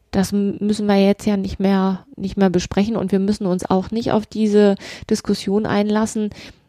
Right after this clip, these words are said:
wer wann, wie, wo, was schon mal erlebt hat. Weil ganz ehrlich, äh,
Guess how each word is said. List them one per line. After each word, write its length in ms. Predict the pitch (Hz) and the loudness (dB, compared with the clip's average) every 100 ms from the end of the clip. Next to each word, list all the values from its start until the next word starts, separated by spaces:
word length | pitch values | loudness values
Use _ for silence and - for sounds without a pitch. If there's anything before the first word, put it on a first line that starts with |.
| _ | _
wer 580 | - 190 202 214 220 190 | -12 0 4 6 4 4
wann, 300 | 202 214 196 | 2 2 0
wie, 240 | 208 214 | 0 0
wo, 200 | 196 202 | 0 2
was 260 | 190 196 - | 2 0 -2
schon 160 | 202 | -4
mal 220 | 196 196 190 | -2 0 2
erlebt 460 | 185 202 - - | 2 2 0 -4
hat. 280 | 175 - - _ - | -6 -6 -12 _ -2
Weil 200 | 190 190 | 2 2
ganz 240 | 196 196 - | 2 -2 -2
ehrlich, 540 | 196 214 226 - - | 2 4 2 -4 -8
äh, 360 | 196 190 190 196 | -2 0 0 0